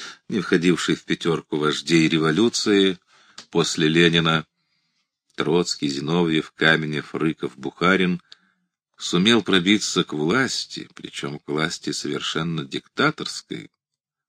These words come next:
Рудольф и это мне растолковал, со своей, разумеется, точки зрения. Видишь ли,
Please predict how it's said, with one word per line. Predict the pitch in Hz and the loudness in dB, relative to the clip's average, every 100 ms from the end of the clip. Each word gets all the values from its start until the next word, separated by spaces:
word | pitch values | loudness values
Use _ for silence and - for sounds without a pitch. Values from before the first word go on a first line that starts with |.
| _ _ _ _ | _ _ _ _
Рудольф | - 73 113 170 - - - | -4 0 4 4 2 -12 -8
и | - - - | -2 -2 0
это | 95 90 - | 2 2 0
мне | 80 78 76 | -2 0 0
растолковал, | 76 - 78 71 78 76 76 76 _ _ _ _ _ _ _ - | 0 -2 -2 -2 -2 0 0 -2 _ _ _ _ _ _ _ -12
со | - | -6
своей, | 71 - 76 | -6 0 2
разумеется, | 73 69 71 85 90 - - | 2 0 0 2 2 0 -4
точки | - 73 - 82 | -2 -2 -2 -6
зрения. | 78 71 64 62 60 64 - - - - - - - - _ _ - | -6 -4 -4 -6 -12 -14 -16 -18 -18 -20 -20 -20 -20 -20 _ _ -2
Видишь | 185 196 - | 2 4 6
ли, | 175 151 | 6 6